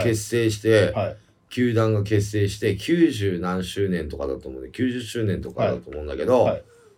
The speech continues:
Speaker 1: 六回しか優勝してないのよ。
Speaker 2: それなんで今年そんな優勝して、翌年も優勝できないの？
Speaker 1: うん。やっぱ、
Speaker 2: いなくなっちゃうの？選手が。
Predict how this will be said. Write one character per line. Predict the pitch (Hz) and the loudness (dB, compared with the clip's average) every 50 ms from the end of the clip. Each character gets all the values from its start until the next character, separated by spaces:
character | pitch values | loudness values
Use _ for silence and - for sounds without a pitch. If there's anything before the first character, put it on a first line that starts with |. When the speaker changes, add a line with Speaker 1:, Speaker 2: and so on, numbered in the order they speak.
| _ | _
Speaker 1:
六 | - 120 131 113 107 | 2 2 2 4 4
回 | - - 185 | 4 4 4
し | 170 - | 4 2
か | 90 | -2
優 | 80 | -4
勝 | 76 73 78 80 | -4 -6 -8 -6
し | 78 | -2
て | 98 135 | 0 0
な | 185 - 208 | 4 6 6
い | |
の | 180 165 | 6 6
よ。 | 104 - 113 - - - - - | 6 4 2 2 -2 -8 -12 4
Speaker 2:
そ | - 349 | 4 6
れ | 381 | 8
な | 381 427 508 | 8 6 8
ん | 466 | 8
で | 254 | 6
今 | - - 175 170 | 6 6 6 6
年 | 185 180 151 165 156 | 6 6 6 4 2
そ | - 175 | 4 4
ん | 175 | 6
な | 170 165 | 8 8
優 | 165 165 165 | 10 10 8
勝 | 156 - 160 151 | 8 6 2 2
し | 147 | 2
て、 | - 160 151 147 147 156 151 151 | 4 6 6 6 4 0 -4 2
翌 | - 165 160 - - | 4 4 4 4 4
年 | - 175 165 - 156 | 2 2 4 4 4
も | 151 143 | 4 6
優 | 147 147 | 6 6
勝 | 143 127 143 139 | 6 6 4 4
で | 123 131 | 4 2
き | 120 131 | 2 0
な | 117 104 | 0 -2
い | - - - - - _ _ _ _ _ _ _ _ _ _ _ _ _ _ _ _ _ _ _ _ _ | -4 -8 -14 -20 -20 _ _ _ _ _ _ _ _ _ _ _ _ _ _ _ _ _ _ _ _ _
の？ | - 127 | 0 0
Speaker 1:
う | 135 | 0
ん。 | 135 98 - _ _ _ _ _ _ _ _ _ _ _ _ _ _ _ _ _ _ _ _ _ _ _ _ _ _ _ _ | 0 -2 -6 _ _ _ _ _ _ _ _ _ _ _ _ _ _ _ _ _ _ _ _ _ _ _ _ _ _ _ _
や | 113 123 120 | 2 2 2
っ | 104 | 4
ぱ、 | 104 95 82 80 76 71 - - _ | 2 2 2 2 0 -2 -8 -12 _
Speaker 2:
い | - 185 | 8 10
な | 240 277 | 10 10
く | - 285 | 10 6
な | 269 262 | 4 4
っ | |
ち | 220 - | 2 0
ゃ | - | -4
う | |
の？ | - 95 104 | -4 -6 -8
選 | - - - - - 117 110 | -8 -10 -10 -6 -4 -2 -2
手 | 104 101 - | -2 -4 -8
が。 | - - | -10 -12